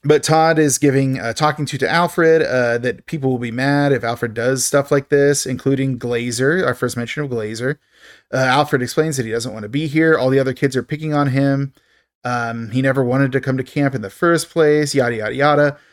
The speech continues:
Uh, pay attention to the fact that he says all the other kids are picking on him, 'cause I'm about to tell you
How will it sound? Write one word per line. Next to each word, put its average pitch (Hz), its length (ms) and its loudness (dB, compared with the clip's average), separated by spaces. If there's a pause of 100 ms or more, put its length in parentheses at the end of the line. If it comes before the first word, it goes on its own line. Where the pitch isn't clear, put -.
(180)
Uh, 120 120 -2
pay 185 160 2
attention 180 320 0
to 147 80 -2
the 147 80 2
fact 135 160 0
that 135 60 -2
he 127 60 -2
says 143 200 0
all 135 140 0
the 139 80 4
other 127 140 2
kids 127 180 -2
are 113 60 -8
picking 156 280 -4
on 156 120 0
him, 160 220 -2
'cause 123 180 -6
I'm 120 80 -4
about 143 200 0
to - 60 -20
tell 147 180 0
you 147 200 -2